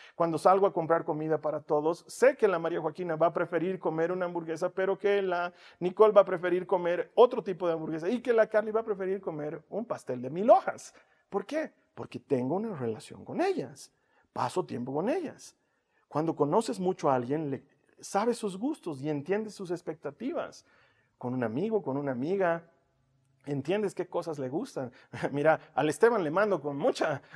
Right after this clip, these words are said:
mucha frecuencia fotografías de hamburguesas que <laughs> encuentro en el internet porque sé que compartimos un gusto común y él hace lo mismo. <laughs> Y eso es porque uno tiene una re-, una relación de amistad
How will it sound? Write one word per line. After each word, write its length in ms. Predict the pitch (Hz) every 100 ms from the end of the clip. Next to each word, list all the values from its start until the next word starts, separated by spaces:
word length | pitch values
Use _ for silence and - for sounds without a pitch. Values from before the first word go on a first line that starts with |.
| -
mucha 380 | 180 247 - 160
frecuencia 480 | 170 202 247 233 214
fotografías 640 | 185 175 160 175 226 208
de 80 | 170
hamburguesas 580 | 151 170 170 233 220 -
que 100 | -
<laughs> 60 | 240
encuentro 520 | 208 226 220 180 151
en 140 | 165
el 140 | 185 220
internet 480 | 185 233 170 262
porque 240 | 247 170 165
sé 160 | 233
que 140 | 240 208
compartimos 760 | 180 165 147 143 240 220 175 - - - -
un 180 | 220 226
gusto 340 | 262 - 180
común 400 | 180 180 311 233
y 100 | 190
él 140 | 208
hace 220 | 202 208 165
lo 140 | 156
mismo. 500 | 170 320 - 214 147 -
<laughs> 840 | 190 - - 214 233 220 196 -
Y 80 | -
eso 160 | -
es 80 | 339
porque 360 | 233 202 196 165
uno 240 | 165 175
tiene 200 | 170 175
una 140 | 165
re-, 140 | 160 160
una 220 | 165 170
relación 460 | 151 147 139 - 254
de 60 | 226
amistad 500 | 202 - 147 143